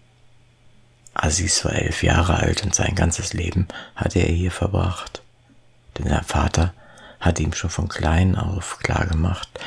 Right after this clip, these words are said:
dass er da draußen, außerhalb ihres Stadtbezirks,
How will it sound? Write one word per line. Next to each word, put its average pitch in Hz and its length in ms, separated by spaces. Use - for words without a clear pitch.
dass - 220
er - 60
da - 140
draußen, 90 680
außerhalb 101 500
ihres 85 320
Stadtbezirks, - 840